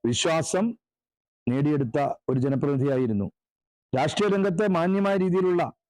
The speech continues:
രാഷ്ട്രീയ പ്രവർത്തനം നടത്തുന്ന ഒരു വ്യക്തിത്വമാണ്. ഒട്ടേറെ ആരോപണങ്ങൾ അദ്ദേഹം മന്ത്രിയായിരുന്ന സമയങ്ങളിലൊക്കെ,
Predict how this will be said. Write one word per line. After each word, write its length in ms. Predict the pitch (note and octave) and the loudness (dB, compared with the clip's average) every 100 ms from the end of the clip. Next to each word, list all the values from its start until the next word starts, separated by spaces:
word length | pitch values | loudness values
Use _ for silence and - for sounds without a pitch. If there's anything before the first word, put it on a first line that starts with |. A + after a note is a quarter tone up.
| _ _ _ _ - | _ _ _ _ -4
രാഷ്ട്രീയ 300 | C3+ C#3 F3 | -2 0 0
പ്രവർത്തനം 420 | D#3+ D#3+ D3 D#3+ | 0 0 0 0
നടത്തുന്ന 440 | D3+ C3+ D3 D3 D3 - | 0 0 0 0 -2 -2
ഒരു 100 | C3+ | 0
വ്യക്തിത്വമാണ്. 640 | B2+ G#2+ B2 B2+ A2+ F#2+ - _ _ _ - | 0 0 0 0 0 -2 -6 _ _ _ -6
ഒട്ടേറെ 400 | C#3+ E3 A3+ A#3+ | -2 0 2 2
ആരോപണങ്ങൾ 520 | G3+ G3+ G#3 G#3 G#3 G3 | 2 2 2 2 2 2
അദ്ദേഹം 280 | F#3 F#3+ | 2 2
മന്ത്രിയായിരുന്ന 500 | F3+ E3+ F3+ F3 F3 | 0 2 2 2 0
സമയങ്ങളിലൊക്കെ, 640 | D3+ D#3+ E3 D#3+ D3+ - | 0 0 0 0 -2 -2